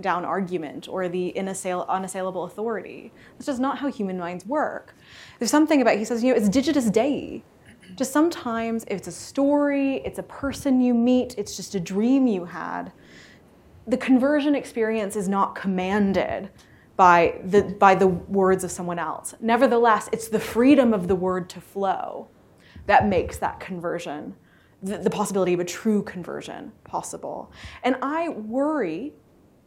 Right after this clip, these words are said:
that in, um, contemporary complaints about the crisis of civility and kind of our, our, our anxieties about free speech today,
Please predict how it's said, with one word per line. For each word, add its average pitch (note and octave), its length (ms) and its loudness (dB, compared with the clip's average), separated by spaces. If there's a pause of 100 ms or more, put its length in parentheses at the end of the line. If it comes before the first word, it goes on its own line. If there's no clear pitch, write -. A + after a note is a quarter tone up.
(440)
that G#3+ 400 4
in, G#3 600 -2
um, F#3 500 -6 (720)
contemporary B3 560 0 (160)
complaints A3+ 400 -8
about - 140 -4
the G#3 60 -18
crisis - 360 -14
of - 60 -20
civility C#4 720 -2
and F3+ 180 -8
kind F#3+ 160 -10
of F3+ 60 -6
our, F#3 260 0
our, F3+ 340 2
our F3+ 260 4
anxieties F#3 540 0
about F3+ 200 -6
free F3+ 180 -12
speech - 320 -16
today, C4+ 480 0